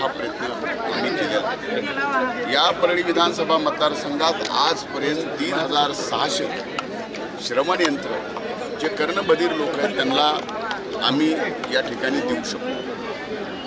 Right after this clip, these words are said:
एवढंच नाही तर फक्त दिव्यांगासाठी नाही, तर आम्ही वेगवेगळ्या आजावर-, आजारावर सुद्धा गेले अनेक वर्षापासून जे गरजू आहेत, ज्याची ऐपत नाही, जे मोठ्या दवाखान्यात जाऊन इलाज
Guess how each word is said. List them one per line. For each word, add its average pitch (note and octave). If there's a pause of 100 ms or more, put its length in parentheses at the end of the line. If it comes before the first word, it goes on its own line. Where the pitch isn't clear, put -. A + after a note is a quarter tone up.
(180)
एवढंच F3+
नाही B2 (840)
तर E3+ (120)
फक्त E3+
दिव्यांगासाठी E3
नाही, C3+ (680)
तर -
आम्ही C#3+ (1080)
वेगवेगळ्या G3+
आजावर-, F3+
आजारावर D#3
सुद्धा C3+
गेले D3
अनेक F3+
वर्षापासून B3 (1120)
जे -
गरजू D#3+
आहेत, C#3+ (720)
ज्याची C#3+
ऐपत C#3 (140)
नाही, C3+ (340)
जे A3
मोठ्या A#3
दवाखान्यात D3
जाऊन C#3
इलाज -